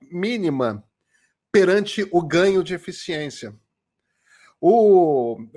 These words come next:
tem uma consultoria chamada Global Workplace Analytics. Eles fizeram uma conta que é a seguinte, se as empresas americanas mandarem seus funcionários ficar em casa metade do tempo no ano, só metade do tempo,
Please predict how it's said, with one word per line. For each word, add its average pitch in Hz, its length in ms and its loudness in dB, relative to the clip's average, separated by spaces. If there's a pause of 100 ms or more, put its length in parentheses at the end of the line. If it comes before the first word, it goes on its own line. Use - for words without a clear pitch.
(180)
tem 202 120 0
uma 202 280 2
consultoria 185 760 -4
chamada 143 680 -4
Global 165 400 -2
Workplace 151 960 -6
Analytics. 147 880 -6 (480)
Eles 170 180 -6
fizeram 196 380 -2
uma 156 160 -4
conta 143 600 -8 (720)
que 165 80 -10
é 165 40 -2
a 156 40 -8
seguinte, 147 340 -10
se 180 80 -8
as 160 80 -8
empresas 196 460 -2
americanas 143 760 -4 (920)
mandarem 180 460 2
seus 202 220 -6
funcionários 170 640 -6
ficar 175 320 -6
em 175 80 -8
casa 143 340 -4
metade 247 400 -2
do 190 120 -14
tempo 165 360 -6
no 113 140 -6
ano, 87 140 -14 (120)
só - 160 -6
metade 233 400 -2
do - 60 -20
tempo, - 320 -12